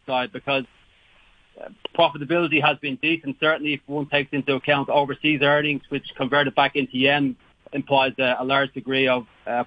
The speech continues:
profitability. But, I mean, I think there's a real problem with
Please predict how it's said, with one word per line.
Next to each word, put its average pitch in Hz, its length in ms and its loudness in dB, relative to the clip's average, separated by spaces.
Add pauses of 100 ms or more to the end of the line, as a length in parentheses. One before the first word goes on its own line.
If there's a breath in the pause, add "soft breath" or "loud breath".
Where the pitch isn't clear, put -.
profitability. 139 720 0 (180 loud breath)
But, 156 220 2 (260)
I 143 100 -4
mean, 151 200 0
I 151 100 4
think 170 200 -4
there's 151 120 -4
a 151 80 0
real 151 200 0
problem 151 440 -2
with 135 160 -4